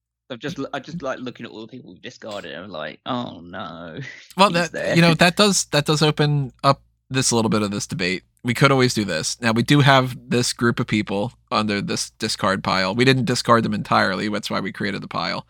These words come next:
Speaker 2: Um, so i-, it's open for discussion. Is there anybody you think you try to make a real strong argument for out of this whole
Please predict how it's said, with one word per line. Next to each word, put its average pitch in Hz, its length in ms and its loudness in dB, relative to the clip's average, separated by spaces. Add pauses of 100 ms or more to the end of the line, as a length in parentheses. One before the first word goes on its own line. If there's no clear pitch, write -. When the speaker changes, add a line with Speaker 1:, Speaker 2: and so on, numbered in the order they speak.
(540)
Speaker 2:
Um, 98 540 -4 (680)
so 107 480 0 (1040)
i-, - 20 -12 (140)
it's 127 400 4
open 160 260 6
for 143 200 4
discussion. 107 760 0 (1120)
Is 120 140 0
there 131 140 8
anybody 156 340 6
you 143 120 6
think 139 260 2
you 127 100 0
try 127 180 4
to 127 60 2
make 123 240 0
a 113 40 0
real 117 320 2
strong 110 380 4
argument 107 420 0
for 98 580 -2
out 101 140 0
of 104 120 -8
this 104 200 -4
whole 107 540 -2